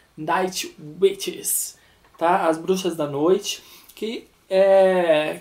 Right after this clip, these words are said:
que fa-, que tra-, que é essa capa aqui, entendeu? Que faz essa capa.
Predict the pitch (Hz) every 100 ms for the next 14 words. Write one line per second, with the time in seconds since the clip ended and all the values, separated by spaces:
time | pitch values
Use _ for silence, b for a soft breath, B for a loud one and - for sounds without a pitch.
0 | - 196 185 196 190 196 202 190 190 -
1 | 185 180 - 180 - 170 160 175 170 151
2 | - _ 147 151 233 233 - 170 165 175
3 | - 160 - 180 - - -